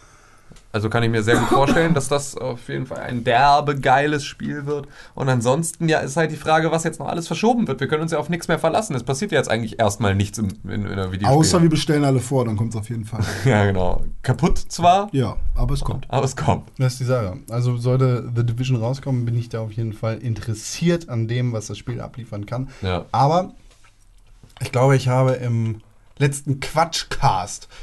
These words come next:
Speaker 3: bei A J Gaming, äh, diese Frage beantwortet und ich habe ungefähr zehn Spiele abgeritten. Im Endeffekt
Speaker 2: Wie ein Zelda.
Speaker 3: habe ich aber jetzt nicht die, das super Prickeln im,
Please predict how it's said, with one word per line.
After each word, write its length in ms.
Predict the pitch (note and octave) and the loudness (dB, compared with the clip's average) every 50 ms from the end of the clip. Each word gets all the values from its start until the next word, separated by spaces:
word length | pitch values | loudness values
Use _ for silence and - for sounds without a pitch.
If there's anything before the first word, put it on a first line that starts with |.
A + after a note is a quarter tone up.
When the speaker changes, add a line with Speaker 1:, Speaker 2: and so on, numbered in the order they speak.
| - - - - | -18 -18 -16 -8
Speaker 3:
bei 360 | - A2 G#2+ G#2 G#2 G#2 G2 - - _ _ | -4 -2 0 0 0 -2 -4 -6 -14 _ _
A 40 | B2+ | -2
J 500 | D3 D3+ C#3+ C#3 C#3+ C#3+ C3+ B2+ B2 A#2+ A#2 | 0 0 2 2 2 4 4 4 2 0 2
Gaming, 640 | C#3 C3+ C#3+ D3+ E3 D3+ C3 A2 G2 F2+ F2 E2+ - - - - - - - - - - - _ _ - | 2 2 4 2 2 2 2 0 0 -4 -6 -10 -12 -12 -14 -14 -14 -16 -20 -20 -20 -20 -20 _ _ -8
äh, 360 | G#2 G2+ G2 G2 G2 G2+ G2+ | -6 -6 -4 -4 -4 -6 -6
diese 300 | G2+ A2 B2 A#2+ A#2 A2+ | -2 -2 0 0 0 -2
Frage 300 | - - A2+ A2+ A2 G#2 | -2 -2 -2 0 0 0
beantwortet 480 | G#2+ G2+ A2 A#2 - A2 G#2+ G2+ G#2 | -2 -2 -4 -4 -6 -6 -6 -6 -6
und 80 | G2+ G2+ | -8 -8
ich 120 | G2 - A2 | -8 -6 -8
habe 140 | G#2 G#2 G#2+ | -8 -6 -8
ungefähr 300 | G#2+ G#2 - - G2+ F#2+ | -8 -8 -8 -8 -10 -8
zehn 240 | - - A2+ G#2 | -6 -6 -4 -4
Spiele 300 | G#2 - - A#2 A2+ - | -6 -6 -8 -10 -8 -10
abgeritten. 600 | - - - - A2+ G#2 A#2 - - - D#3 E3+ - - _ - - - _ _ - _ _ _ - | -12 -12 -8 -8 -6 -6 -6 -8 -8 -10 -12 -12 -12 -18 _ -20 -20 -20 _ _ -20 _ _ _ -6
Im 140 | B2 A#2 B2 | -4 -2 -2
Endeffekt 480 | C3+ D3 C#3+ D3 D#3+ D#3+ D#3+ - - - - - - - - - - - - _ _ - _ | -2 -2 -4 -6 -10 -10 -10 -14 -20 -20 -20 -20 -20 -20 -20 -20 -20 -20 -20 _ _ -16 _
Speaker 2:
Wie 180 | A2+ A#2 B2+ - | -6 -4 -4 -4
ein 180 | - A#2+ B2 A2+ | -2 -4 -4 -4
Zelda. 460 | - - A2+ G#2+ G#2+ G2+ F#2+ F2 - - - - - - - - - - - - | -4 -8 -8 -8 -8 -8 -10 -12 -14 -20 -20 -20 -20 -20 -20 -20 -20 -20 -14 -8
Speaker 3:
habe 160 | - C3+ C#3 | -6 -4 -4
ich 120 | D3 C#3+ C#3+ | -2 -2 0
aber 120 | C3 C3+ C3 | 0 0 0
jetzt 240 | C3 C3 C3 - C3+ | -2 -2 -4 -2 0
nicht 360 | C3+ C#3+ C#3+ - - - - | 0 0 0 -4 -10 -8 -4
die, 220 | C#3 B2+ B2+ B2 A#2+ A#2+ | -2 0 0 0 -2 -6
das 180 | - C3 A#2+ - | -10 -12 -10 -8
super 360 | - C#3+ C#3+ D3 C#3+ C3 C#3 - - - | -10 -8 -4 -2 -4 -4 -4 -8 -10 -8
Prickeln 540 | - - C#3 C#3 D3 C3+ A2+ A2+ A2 - - - | -6 -4 -4 -2 0 0 0 -2 -4 -8 -8 -6
im, 320 | A#2 G#2 G2+ F#2+ F#2+ F#2+ | -4 -2 -2 -2 -4 -6